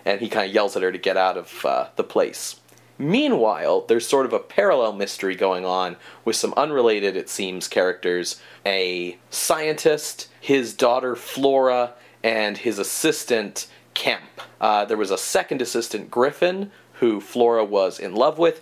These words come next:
but he's gone missing, and nobody knows where he could have gone because he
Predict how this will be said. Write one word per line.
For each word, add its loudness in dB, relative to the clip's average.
but 0
he's -2
gone 0
missing, 0
and -4
nobody 2
knows 2
where 0
he -4
could -2
have -4
gone 2
because -14
he -12